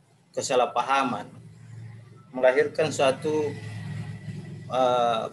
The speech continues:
perbedaan, melahirkan ketidaksukaan yang pada akhirnya berujung pada konflik yang nyata, ya. Konflik yang nyata.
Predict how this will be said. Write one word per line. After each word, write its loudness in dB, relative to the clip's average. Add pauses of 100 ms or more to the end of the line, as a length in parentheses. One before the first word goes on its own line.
(100)
perbedaan, 6
melahirkan 0
ketidaksukaan -2
yang -4 (340)
pada -2
akhirnya 2
berujung 0
pada -4
konflik -8 (720)
yang 0
nyata, 0 (560)
ya. -20 (880)
Konflik -4
yang 2
nyata. -4